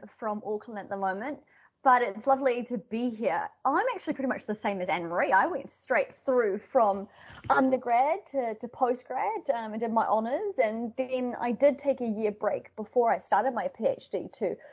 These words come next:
really, really take a hard look at myself whether I wanted to embark on a P H D. So it did take some soul searching for a year while I went travelling to, yeah, really decide I did want to pursue a P H D. It really, for me, I think,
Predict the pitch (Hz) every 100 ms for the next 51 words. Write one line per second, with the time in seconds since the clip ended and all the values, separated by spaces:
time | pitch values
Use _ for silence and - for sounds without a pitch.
0 | - - - 247 233 302 294 269 254 254
1 | 226 247 208 - 202 226 214 220 220 -
2 | 202 208 202 202 208 196 196 202 190 185
3 | 175 180 208 320 - 151 - 208 151 -
4 | - 175 392 240 196 220 233 - 294 -
5 | 277 233 - - - _ - 277 277 262
6 | 277 - 269 240 - 233 226 226 226 269
7 | 220 208 202 190 - - 214 208 139 202
8 | 330 427 _ _ _ _ _ - 302 277
9 | 262 262 403 269 220 240 285 254 247 247
10 | 233 226 254 226 226 226 214 208 196 -
11 | _ _ - 262 - 285 285 285 254 254
12 | 311 294 262 330 403 381 339 _ _ _
13 | _ 294 262 269 302 240 302 254 -